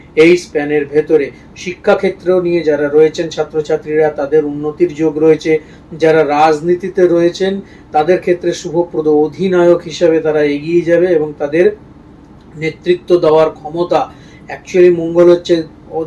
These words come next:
অধ্যক্ষ বা অধিনায়ক, সেনাপতি, ঠিক ও-, সেই জায়গাটা তাদের তৈরি হবে এবং নেতৃত্ব দেওয়ার যে ক্ষমতা, সেটা তাদের প্রবলভাবে তৈরি হবে এবং তারা একটা বড় পদ পেতে পারে। সফলতা অবশ্যই আসবে এবং যে লক্ষ্য নিয়ে তারা এগোচ্ছে, সেই লক্ষ্যে তারা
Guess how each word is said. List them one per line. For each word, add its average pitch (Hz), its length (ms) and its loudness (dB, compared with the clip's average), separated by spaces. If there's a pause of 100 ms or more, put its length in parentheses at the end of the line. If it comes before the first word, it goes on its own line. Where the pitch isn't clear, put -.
(160)
অধ্যক্ষ 156 520 -4
বা 147 260 2
অধিনায়ক, 151 640 2
সেনাপতি, 156 600 -6 (380)
ঠিক 208 180 -4 (240)
ও-, 160 120 -6 (100)
সেই 202 360 -2
জায়গাটা 170 480 4
তাদের 156 360 0
তৈরি 156 320 4
হবে 170 320 4 (280)
এবং 151 360 -2 (300)
নেতৃত্ব 180 580 -2
দেওয়ার 160 320 2
যে 156 100 -4
ক্ষমতা, 156 520 -2
সেটা 156 320 -6
তাদের 151 240 -2 (100)
প্রবলভাবে 165 540 0
তৈরি 170 260 0
হবে 175 220 4
এবং 160 240 -2
তারা 147 220 -4
একটা 143 300 -8
বড় 143 200 -6 (140)
পদ 175 220 4 (120)
পেতে 156 220 -2
পারে। 143 280 -6 (320)
সফলতা 180 600 0
অবশ্যই 175 600 2
আসবে 165 220 0
এবং 160 300 0
যে 170 200 2
লক্ষ্য 160 440 -2
নিয়ে 190 200 2
তারা 165 220 0
এগোচ্ছে, 156 400 -2
সেই 151 180 -6
লক্ষ্যে 143 340 -8
তারা 156 300 -4